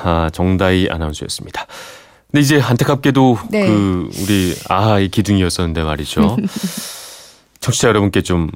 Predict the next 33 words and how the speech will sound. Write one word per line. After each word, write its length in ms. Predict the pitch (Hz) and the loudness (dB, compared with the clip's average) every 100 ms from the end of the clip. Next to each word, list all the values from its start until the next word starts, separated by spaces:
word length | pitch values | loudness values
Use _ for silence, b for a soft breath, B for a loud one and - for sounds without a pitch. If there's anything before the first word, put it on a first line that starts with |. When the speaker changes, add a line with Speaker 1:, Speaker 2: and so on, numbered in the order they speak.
| _ _ | _ _
Speaker 1:
아쉬운 300 | 104 - 104 | -2 2 2
말씀을 260 | 85 90 | 2 -4
드리게 240 | 82 85 - | -6 -6 -6
됐어요. 280 | 82 - 90 | -6 0 2
Speaker 2:
네. 60 | |
Speaker 1:
사정상 480 | 220 156 139 143 113 | 4 4 4 2 4
오늘까지만 760 | 135 151 143 120 110 95 57 - | 4 4 2 2 2 0 -2 -10
저희 240 | - 82 | -6 -4
방송 300 | 78 80 85 | -4 -6 -6
함께 220 | 87 90 90 | -8 -4 -6
하시게 240 | - 85 | -4 -4
됐죠. 60 | 180 | -2
Speaker 2:
맞습니다. 720 | 196 - 185 185 180 170 170 | -2 0 0 2 0 0 0
아쉽게도 380 | 180 - 190 190 | -2 -4 -4 -2
제가 280 | 185 180 | 0 2
오늘을 260 | 180 202 214 | 2 2 2
끝으로 380 | 220 269 269 240 | 0 -4 0 2
인사를 320 | 185 226 226 | 2 2 2
드리게 300 | 226 190 220 | 2 0 2
되는데요. 580 | 214 180 180 185 220 226 | 2 2 2 2 4 4
Speaker 1:
네. 280 | 98 87 76 B B B _ - | 4 2 -2 B B B _ -4
Speaker 2:
저도 420 | 247 233 269 233 B B | -2 2 2 2 B B
아 100 | 220 | 0
하면서 1040 | 240 262 359 359 320 247 214 226 214 190 175 | 2 2 2 2 2 2 4 4 4 2 2
우리 360 | 185 190 190 | 0 2 0
청취자분들이 760 | 196 294 - 269 240 220 208 208 | -2 -4 0 2 4 2 4 2
매일같이 420 | 190 226 247 240 | 4 4 2 0
보내주시는 760 | 214 190 190 185 190 180 185 185 - | -2 0 0 0 -2 -2 -4 -8 -16
궁금증, 680 | - 214 208 202 196 170 170 | 0 2 4 0 -2 -4 -2
Speaker 1:
네. 120 | 101 | 2
Speaker 2:
다양한 260 | 190 196 196 | 4 4 2
궁금증 460 | 196 196 196 208 | 2 2 2 0
덕분에, 500 | 190 170 175 202 214 | -2 -2 0 2 2